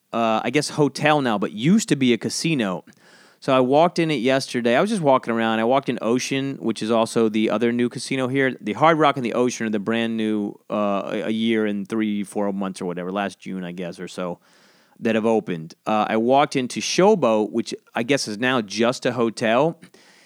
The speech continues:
And, and, but the bottom has, like, it looks like what used to be a casino part. I think it was a casino as, as far as I'm aware. I could be wrong on that. Um,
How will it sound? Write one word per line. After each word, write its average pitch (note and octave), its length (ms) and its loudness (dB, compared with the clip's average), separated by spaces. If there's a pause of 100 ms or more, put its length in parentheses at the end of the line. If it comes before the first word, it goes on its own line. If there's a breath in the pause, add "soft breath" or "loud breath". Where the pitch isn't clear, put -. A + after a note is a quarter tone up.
And, B2+ 360 -2
and, A#2+ 440 -2
but B2+ 160 -2
the A#2+ 60 0
bottom D#3+ 420 4
has, C#3 200 0
like, B2 200 -2
it B2+ 140 -2
looks D#3 420 2
like C#3 220 2
what B2+ 180 2
used C3 220 -4
to C3 60 0
be B2 160 0
a - 40 0
casino E3 540 -2
part. G2 240 -4
I F2+ 40 -6
think A#3 260 -2
it G3 80 2
was C3 200 0
a - 40 -16
casino A#2+ 480 -4
as, G2 160 -4
as G#2+ 240 -4
far A#2 220 0
as G2+ 80 -4
I'm G#2 120 -6
aware. G2+ 220 -2
I F#2 60 -6
could C3+ 180 -8
be A#2+ 80 0
wrong G#2+ 300 -2
on F#2+ 160 -8
that. F#2+ 220 -8 (880 soft breath)
Um, B2 560 0